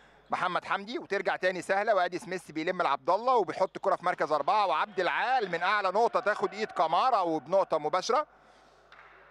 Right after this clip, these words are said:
الأداء سهل ممتنع حتى الآن، تفوق واضح في الشوط الأول خمسة وعشرين حداشر للنادي الأهلي، وما زال طنطا بيحاول، ولكن فارق سكور في الشوط الثاني أو فارق النتيجة أربع نقاط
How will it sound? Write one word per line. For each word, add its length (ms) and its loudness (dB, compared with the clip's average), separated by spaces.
الأداء 420 2
سهل 300 -2
ممتنع 380 0
حتى 280 -4
الآن، 280 0
تفوق 560 2
واضح 360 2
في 140 -2
الشوط 300 -2
الأول 340 2
خمسة 260 -2
وعشرين 340 0
حداشر 480 0
للنادي 800 -2
الأهلي، 380 -6
وما 200 0
زال 420 2
طنطا 260 2
بيحاول، 400 0
ولكن 320 0
فارق 280 -4
سكور 520 2
في 160 0
الشوط 300 0
الثاني 340 0
أو 100 4
فارق 220 -2
النتيجة 420 -4
أربع 300 0
نقاط 320 2